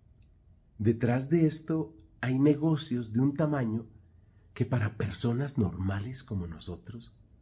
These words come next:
son imposibles, imposibles de imaginar. O sea, estamos hablando de cifras de cientos de miles de millones de dólares.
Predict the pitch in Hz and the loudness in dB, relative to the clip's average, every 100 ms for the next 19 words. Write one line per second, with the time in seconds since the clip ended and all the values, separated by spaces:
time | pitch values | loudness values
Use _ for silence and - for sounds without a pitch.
0 | - - - _ - - 127 143 - 151 | -20 -20 -20 _ -20 0 4 4 4 2
1 | 117 - 107 - 135 113 90 85 82 - | 2 0 -6 -4 -2 -2 -2 -4 -6 -16
2 | - - - - - 120 107 113 107 123 | -20 -20 -20 -20 0 0 2 2 4 2
3 | 120 110 92 85 78 76 69 - - _ | 2 -2 -4 -4 -8 -10 -12 -14 -20 _
4 | - - - - 127 147 147 180 220 156 | -20 -20 -20 0 6 6 6 6 8 6
5 | 139 147 160 135 101 135 120 107 104 - | 4 2 2 2 2 0 -2 -4 -6 -8
6 | - _ _ - 107 110 110 135 143 110 | -20 _ _ -10 0 2 2 2 2 0
7 | 98 92 95 135 151 101 92 90 90 110 | -2 -2 0 2 2 0 0 -2 0 -2
8 | 120 104 98 104 104 82 - - - | -2 -4 -4 -2 -6 -8 -14 -20 -20